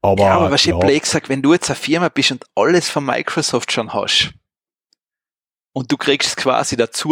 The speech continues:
Speaker 2: geschenkt.
Speaker 1: Ja.
Speaker 2: Äh, was Slack kostet, wenn du's größer brauchst, auch richtig Asche.
Speaker 1: <laughs> Ah, äh, ich, ich stream grad, ähm, auf, auf, auf, wie heißt das, Finstagram und ich krieg da gleich von einem Kollegen einen Kommentar, „Oh Gott, live Arno.“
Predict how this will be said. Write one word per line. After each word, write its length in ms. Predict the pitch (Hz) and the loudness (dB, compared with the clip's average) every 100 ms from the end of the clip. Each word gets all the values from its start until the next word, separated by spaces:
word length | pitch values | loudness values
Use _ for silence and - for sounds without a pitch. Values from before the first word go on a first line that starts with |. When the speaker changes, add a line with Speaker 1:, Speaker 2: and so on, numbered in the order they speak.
| 160 | 0
Speaker 2:
geschenkt. 720 | - 120 95 95 - - - _ _ - | 2 0 -2 -8 -14 -14 -20 _ _ -6
Speaker 1:
Ja. 460 | 104 90 90 135 - _ _ _ _ _ _ _ _ _ _ | -4 -2 2 0 0 _ _ _ _ _ _ _ _ _ _
Speaker 2:
Äh, 220 | - 98 113 | -4 -2 0
was 100 | 120 | 0
Slack 520 | 139 - 117 139 - | -2 0 -2 -2 -4
kostet, 480 | - 151 - 143 - | -2 0 0 -2 -2
wenn 140 | 127 | -4
du's 180 | 123 - | -4 -4
größer 460 | 127 123 139 - 139 | 0 2 2 0 -2
brauchst, 440 | 123 123 131 - | 0 2 0 0
auch 200 | 127 127 | 0 0
richtig 440 | 113 104 - 101 95 | -4 -6 -8 -4 -2
Asche. 360 | 95 - - - _ _ _ _ _ _ _ | -2 -2 -6 -8 _ _ _ _ _ _ _
Speaker 1:
<laughs> 80 | - - - 679 - - - - - - - | -20 -18 -10 -6 -6 -8 -14 -14 -16 -16 -4
Ah, 420 | 127 151 127 92 - | 4 6 6 2 -6
äh, 160 | - 113 | -6 -4
ich, 220 | 98 135 | -2 -2
ich 120 | 135 - | -4 -10
stream 320 | - 135 185 | -8 -8 -8
grad, 360 | - 120 117 - | -4 -2 -2 -4
ähm, 320 | 113 113 110 | -6 -6 -8
auf, 520 | 104 107 101 - - - | -6 -6 -6 -14 -20 -10
auf, 460 | 107 - - - | -10 -10 -18 -18
auf, 360 | 90 101 - - | -12 -12 -14 -16
wie 140 | 117 147 | -8 -8
heißt 140 | - | -8
das, 120 | 139 | -12
Finstagram 720 | - 147 156 - 107 101 110 123 | -10 -10 -8 -8 -6 -4 -4 -4
und 420 | 95 104 101 - | -8 -8 -6 -6
ich 100 | - | -4
krieg 200 | - 113 | -4 -2
da 80 | 104 | -2
gleich 240 | 95 107 | 0 0
von 100 | - | 0
einem 100 | 104 | -4
Kollegen 380 | - 104 98 117 | 0 2 2 2
einen 120 | 104 | 0
Kommentar, 420 | - 95 98 110 - | -4 -4 2 2 4
„Oh 140 | 107 | 0
Gott, 280 | 98 113 120 | 4 2 4
live 280 | 95 113 - | 2 2 0
Arno.“ 340 | 101 107 95 | 0 2 0